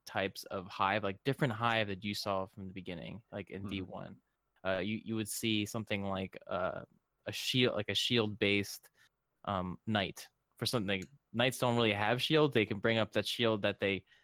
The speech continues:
Speaker 1: they put them in, but they actually have a bone shield, and they walk up to you with a sword. So, like,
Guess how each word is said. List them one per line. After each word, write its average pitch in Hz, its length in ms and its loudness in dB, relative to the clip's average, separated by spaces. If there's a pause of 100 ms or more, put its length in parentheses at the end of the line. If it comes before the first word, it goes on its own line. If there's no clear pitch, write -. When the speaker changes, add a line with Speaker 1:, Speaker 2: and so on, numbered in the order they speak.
(140)
Speaker 1:
they 113 60 -6
put - 180 -2
them 143 240 -2
in, 156 140 4
but 113 120 2
they 104 80 4
actually 104 300 0
have 101 260 2 (280)
a 113 60 -4
bone 104 280 0
shield, 92 420 -2
and 95 80 -4
they 92 60 -2
walk 98 280 0
up - 160 -2
to 95 120 -10
you 87 100 -6
with 90 100 -8
a - 40 -12
sword. 92 360 -4
So, 90 140 -6
like, 92 160 -2